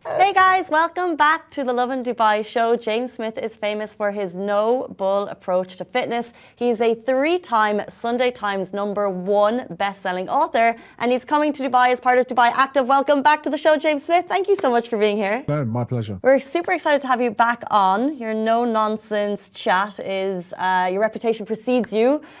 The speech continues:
Speaker 1: Um, we wanna know, people have seen your stuff on social media, they've read your books. What will they get from a live show with you?
Speaker 2: Uh, probably the mixture of, uh, a ted Talk with some maybe inappropriate jokes.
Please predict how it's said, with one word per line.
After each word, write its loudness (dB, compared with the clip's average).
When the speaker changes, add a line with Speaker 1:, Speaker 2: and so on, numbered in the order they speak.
Speaker 1:
Um, 2
we 2
wanna -2
know, 4
people -4
have 0
seen 0
your 4
stuff -2
on -6
social -4
media, -2
they've -4
read -2
your -4
books. -2
What 2
will -2
they 0
get 0
from -6
a -2
live 2
show 0
with -2
you? -6
Speaker 2:
Uh, -2
probably -4
the -10
mixture -8
of, -10
uh, -8
a -10
ted -12
Talk -10
with -2
some -6
maybe -2
inappropriate -6
jokes. -10